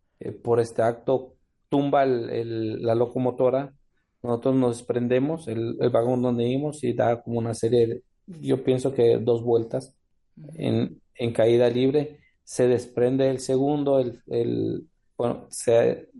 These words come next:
Speaker 1: sería el tercer vagón, el cual queda, este, eh, casi con, en, a, a miras de, de caerse. Y el vagón donde iba, pues,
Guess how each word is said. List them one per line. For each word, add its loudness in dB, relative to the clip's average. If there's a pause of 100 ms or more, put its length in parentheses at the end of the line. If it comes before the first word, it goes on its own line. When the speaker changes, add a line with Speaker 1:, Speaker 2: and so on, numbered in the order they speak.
(460)
Speaker 1:
sería 2
el -4
tercer 0
vagón, 2
el 0
cual 0
queda, 0 (580)
este, 0 (640)
eh, -6 (960)
casi 0
con, -2 (100)
en, 0
a, 2 (320)
a 0
miras 2
de, 0
de 0
caerse. 0 (540)
Y 2
el 4
vagón 2
donde 2
iba, 2
pues, -10